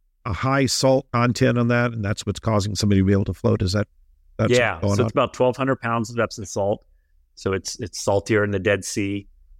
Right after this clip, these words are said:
Speaker 2: Um, the water's heated to skin temperatures, which is, like, ninety-three and a half degrees. So it's not hot.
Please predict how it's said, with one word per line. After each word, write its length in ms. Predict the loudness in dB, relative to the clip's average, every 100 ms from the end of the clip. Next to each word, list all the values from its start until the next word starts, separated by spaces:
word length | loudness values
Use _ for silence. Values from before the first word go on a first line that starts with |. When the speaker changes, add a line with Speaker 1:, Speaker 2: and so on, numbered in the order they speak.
| -12
Speaker 2:
Um, 600 | -4 -2 0 -2 -4 -6
the 100 | -4
water's 500 | -2 0 2 0 0
heated 280 | -2 -2 -2
to 80 | -4
skin 320 | -6 -4 -4
temperatures, 680 | -4 -4 -4 0 0 0 -2
which 140 | -6
is, 120 | -6
like, 140 | -8 -6
ninety-three 600 | -4 -2 -2 -4 -2 -2
and 100 | 0
a 40 |
half 200 | -2 -4
degrees. 460 | -4 -4 -2 -2 -2
So 80 | -4
it's 140 | -4
not 200 | -4 -4
hot. 440 | -6 -4 -2 -2